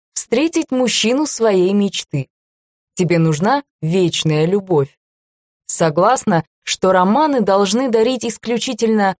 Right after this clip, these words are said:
радость, сияющий взор и удовольствие.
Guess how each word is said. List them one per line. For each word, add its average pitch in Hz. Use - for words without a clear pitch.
радость, 254
сияющий 170
взор 170
и 202
удовольствие. 196